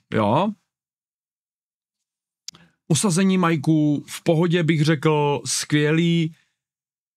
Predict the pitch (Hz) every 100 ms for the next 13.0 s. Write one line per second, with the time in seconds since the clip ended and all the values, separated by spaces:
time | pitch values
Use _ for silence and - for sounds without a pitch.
0 | _ _ 196 175 220 208 208 202 160 190
1 | 185 185 165 165 131 175 - 180 127 107
2 | - 147 151 180 226 269 - _ _ _
3 | - 120 143 - 170 165 175 143 147 131
4 | 131 120 120 190 - _ _ _ _ _
5 | _ 156 147 160 - 151 165 165 143 -
6 | 165 165 156 147 131 104 123 123 139 127
7 | 127 135 131 - 135 131 123 110 110 110
8 | 147 165 _ _ _ _ _ _ _ _
9 | - 139 165 165 165 156 156 - - 147
10 | 131 95 101 143 160 - 139 151 117 87
11 | 101 120 113 120 123 135 131 127 135 123
12 | - 135 143 131 127 139 123 117 117